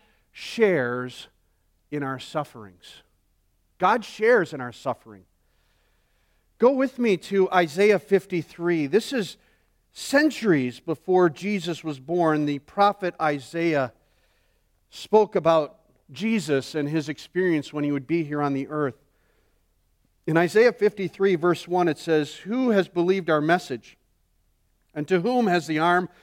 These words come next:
of the Lord been revealed? For he, Jesus, grew up before him, God the Father, like a tender shoot, and like a root out of parched ground.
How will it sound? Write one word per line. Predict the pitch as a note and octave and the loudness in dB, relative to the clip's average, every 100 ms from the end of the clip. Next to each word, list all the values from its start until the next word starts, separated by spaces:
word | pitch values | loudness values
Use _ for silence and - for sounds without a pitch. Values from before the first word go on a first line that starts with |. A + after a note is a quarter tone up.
| _ - | _ -6
of | D#3 | 0
the | D#3+ | 4
Lord | E3 F3 | 6 4
been | D#3+ D#3 | 4 0
revealed? | D3 C#3 E3 D3 A2 _ _ _ _ _ _ _ _ _ | 0 0 0 0 -2 _ _ _ _ _ _ _ _ _
For | _ G3 | _ 0
he, | E3 B3 C4+ G3 | 2 4 4 4
Jesus, | D3+ A#3+ B3 E3 D#3 | 0 2 2 2 -4
grew | - G#3 | 2 4
up | G#3 | 4
before | F#3+ - G3+ F#3+ | 0 0 2 2
him, | F3+ A#3+ F#3 | 2 2 2
God | E3+ F3+ | 4 2
the | F3 | 2
Father, | - G#3 G3 D#3 A#2 - _ _ _ _ _ _ _ _ | -2 2 2 2 -4 -10 _ _ _ _ _ _ _ _
like | D3 D3 | -10 -8
a | |
tender | - F3+ F3+ E3 | -6 -6 -4 -6
shoot, | - G3+ D#3 - _ _ _ _ _ _ _ _ _ _ _ _ - | -8 -10 -10 -10 _ _ _ _ _ _ _ _ _ _ _ _ -6
and | D3+ | -4
like | E3 | 0
a | D3 | -2
root | D3+ A3 D#3+ | 2 2 2
out | D3 | 0
of | C#3 B2 _ | -2 -4 _
parched | F#3 F#3 F3+ - - | -2 -2 -4 -16 -14
ground. | D3 D#3 D3 A#2 G2 | -8 -6 -6 -8 -12